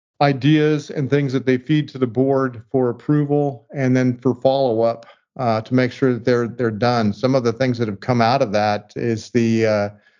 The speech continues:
um, on the event side, the, um, tent,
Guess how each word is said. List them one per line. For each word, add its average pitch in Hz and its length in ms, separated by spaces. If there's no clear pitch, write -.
um, 92 600
on 120 140
the 120 120
event 135 340
side, 113 580
the, 117 400
um, 101 640
tent, - 440